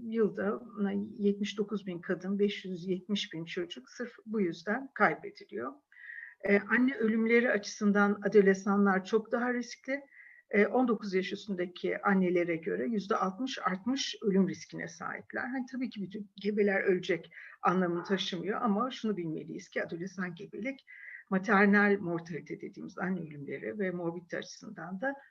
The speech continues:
daha riskli. Özellikle iki doğum arasındaki sürenin yirmi dört aydan kısa olması, bizim için ideal otuz altı elli dokuz ay olması. Şimdi biz bunları söylüyoruz ama, e, sadece bunlar söylenme. Hayır, biliyorsunuz,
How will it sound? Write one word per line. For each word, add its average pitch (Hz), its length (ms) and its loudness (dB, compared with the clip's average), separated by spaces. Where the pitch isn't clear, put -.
daha 175 220 0
riskli. - 360 -10
Özellikle - 600 -4
iki 208 200 -10
doğum 160 240 -10
arasındaki - 640 -14
sürenin 180 380 -6
yirmi 175 260 -2
dört 180 280 -2
aydan 165 440 -4
kısa - 240 -10
olması, 226 500 -12
bizim 214 220 -6
için - 240 -10
ideal 196 420 -6
otuz - 280 -12
altı - 280 -8
elli - 260 -14
dokuz 202 420 -10
ay 190 180 -6
olması. - 560 -12
Şimdi 294 220 -4
biz 262 120 -4
bunları 277 260 2
söylüyoruz 269 720 -2
ama, 254 360 2
e, 214 300 6
sadece 240 500 4
bunlar 233 280 4
söylenme. 214 640 4
Hayır, 240 420 2
biliyorsunuz, 196 720 0